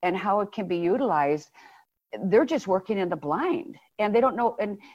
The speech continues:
make a list of the people to call. Call Jim if there's a question. Call us if there's a question.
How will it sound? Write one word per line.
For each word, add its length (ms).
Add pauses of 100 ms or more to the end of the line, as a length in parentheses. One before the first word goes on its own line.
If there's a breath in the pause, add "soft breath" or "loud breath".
make 180
a 60
list 320
of 80
the 60
people 340
to 80
call. 340
Call 400
Jim 260
if 120
there's 180
a 60
question. 520
Call 320
us 140
if 100
there's 200
a 40
question. 440